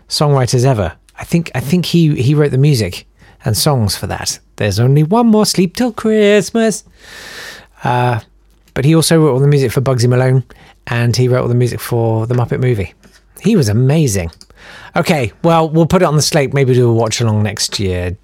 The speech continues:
David. You've got plenty of time to carry on avoiding that. Uh, Kat. Hi, Jake. Hope all's well with you and yours. Tout d'abord, merci pour la carte de Noël et ton petit mot gentil. C'était super sympa.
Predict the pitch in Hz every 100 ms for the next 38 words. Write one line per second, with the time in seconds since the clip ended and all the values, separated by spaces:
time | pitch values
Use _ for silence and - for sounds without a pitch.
0 | _ - 92 92 90 90 - - - 123
1 | 117 123 - 131 107 117 92 - 98 95
2 | 95 107 90 - 120 104 98 98 92 95
3 | 92 87 92 98 - - _ _ - -
4 | - - - - - - - 110 - 247
5 | - - _ _ _ _ 294 127 87 -
6 | - _ 185 165 131 95 113 107 151 107
7 | 98 95 92 139 135 - 196 160 139 226
8 | 220 170 - 165 151 127 - 170 - 165
9 | 127 147 139 139 160 226 233 170 143 120
10 | 127 127 127 120 113 107 - 165 202 -
11 | 104 104 - - 110 - 110 90 92 -